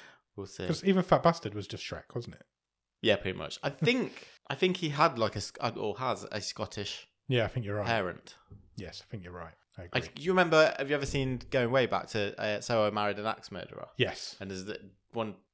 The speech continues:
Speaker 2: Yeah.
Speaker 1: his dad in that is
Speaker 2: Yeah.
Speaker 1: Scottish.
Speaker 2: You're right, he is.
Speaker 1: Um,
Speaker 2: That's been a long
Speaker 1: and
Speaker 2: time
Speaker 1: I think
Speaker 2: since
Speaker 1: that
Speaker 2: I've
Speaker 1: was
Speaker 2: seen
Speaker 1: based
Speaker 2: that.
Speaker 1: on a bit of truth.
Speaker 2: Okay.
Speaker 1: Okay, well, we'll, we'll,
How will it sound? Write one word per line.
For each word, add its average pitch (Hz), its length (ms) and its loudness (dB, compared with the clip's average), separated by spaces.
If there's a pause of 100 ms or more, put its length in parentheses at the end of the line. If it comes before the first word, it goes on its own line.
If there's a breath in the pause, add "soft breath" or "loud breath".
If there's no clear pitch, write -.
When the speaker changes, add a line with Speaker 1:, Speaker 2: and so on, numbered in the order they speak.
Speaker 2:
Yeah. 131 260 6
Speaker 1:
his 107 140 -4
dad 110 200 2
in 98 140 -4
that 107 160 -2
is 90 80 -8
Speaker 2:
Yeah. - 40 -6
Speaker 1:
Scottish. - 560 -10 (180)
Speaker 2:
You're 95 140 -10
right, 90 140 -12
he 92 80 -12
is. 107 200 -16 (680)
Speaker 1:
Um, 92 360 -8 (240)
Speaker 2:
That's - 140 -18
been 107 140 -4
a 95 60 -8
long 92 220 -8
Speaker 1:
and 95 80 -10
Speaker 2:
time 101 100 -8
Speaker 1:
I - 20 -6
think 98 120 -6
Speaker 2:
since - 0 -
Speaker 1:
that 87 120 -2
Speaker 2:
I've 92 60 2
Speaker 1:
was 92 100 -2
Speaker 2:
seen 104 120 2
Speaker 1:
based 92 200 -2
Speaker 2:
that. 90 60 -4
Speaker 1:
on 87 140 -8 (100)
a - 80 -18
bit - 180 -8
of 87 120 -12
truth. - 360 -10 (260)
Speaker 2:
Okay. 170 200 -4 (140)
Speaker 1:
Okay, 117 340 6
well, 117 260 8
we'll, 113 260 6
we'll, 107 260 0